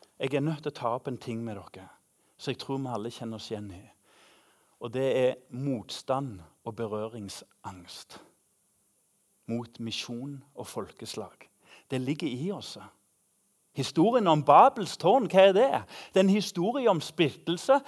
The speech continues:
distanse, mistenkelighet og krig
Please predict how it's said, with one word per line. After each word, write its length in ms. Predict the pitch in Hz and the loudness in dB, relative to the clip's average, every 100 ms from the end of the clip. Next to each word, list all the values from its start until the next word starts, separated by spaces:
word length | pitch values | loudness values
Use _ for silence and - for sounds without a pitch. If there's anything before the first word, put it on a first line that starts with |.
| - - | -8 -4
distanse, 760 | 185 - - 147 170 180 226 226 - - | -4 2 4 4 2 -2 0 -2 -6 -4
mistenkelighet 1300 | 165 - 170 160 165 160 190 180 170 202 196 - _ _ | -2 -2 -2 0 -2 -6 -2 2 4 2 0 -10 _ _
og 140 | - 139 | -8 -6
krig 500 | - 135 165 165 | -6 -4 -4 -8